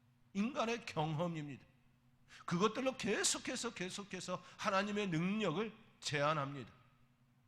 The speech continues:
"예전에 다 해봤어." 이런 표현들도 다 여기에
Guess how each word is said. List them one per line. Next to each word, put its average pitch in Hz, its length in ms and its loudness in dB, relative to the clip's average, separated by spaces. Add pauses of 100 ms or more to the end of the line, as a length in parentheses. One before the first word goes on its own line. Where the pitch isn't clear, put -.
(120)
"예전에 165 280 0
다 226 140 -2
해봤어." 202 840 0 (560)
이런 123 300 -2
표현들도 190 920 -2
다 - 320 -6
여기에 139 520 -4